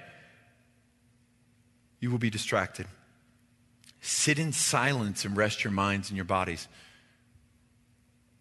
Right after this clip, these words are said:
One of my favorite things to do, and it annoys my wife because normally I do it when I come home and she's like, "How was your day? How things are going?"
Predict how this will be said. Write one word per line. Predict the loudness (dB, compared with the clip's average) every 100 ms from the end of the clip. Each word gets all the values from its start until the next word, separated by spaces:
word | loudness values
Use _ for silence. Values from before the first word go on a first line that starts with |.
| _ _ _ _ _ _ _
One | -2
of | 0
my |
favorite | 0 -2 2 2 2 -4
things | -4 -4 -2
to | -6
do, | -4 0 0 0 -4 -12 -20 _ _ _ _ _ _ -8
and | -4
it | -2
annoys | -2 0 -2
my | -2 -2
wife | 0 0 -2
because | -6 -8 -4
normally | -2 -2 0
I | -2
do | 0 -2
it | -2
when | -4
I | -2
come | -2 -4
home | -2 -2 0
and | 0
she's | -2 -2
like, | -2
"How | 2 2
was | 0
your | -4
day? | -4 -2 0
How | 0 -2
things | -2 -2 -2 0
are |
going?" | 0 2 0